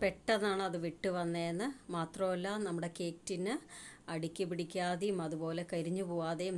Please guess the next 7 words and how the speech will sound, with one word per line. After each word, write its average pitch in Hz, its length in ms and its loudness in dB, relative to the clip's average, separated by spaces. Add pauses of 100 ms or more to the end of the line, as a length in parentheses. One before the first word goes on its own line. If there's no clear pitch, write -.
നല്ല 160 140 -2 (140)
സൂപ്പറായിട്ട് 190 760 0
നമ്മുടെ 160 300 -2
കേക്ക് 160 360 -4
വന്നിട്ടുണ്ട്. 165 580 0 (2500)
അപ്പൊ 196 160 -4
അതാ 185 120 2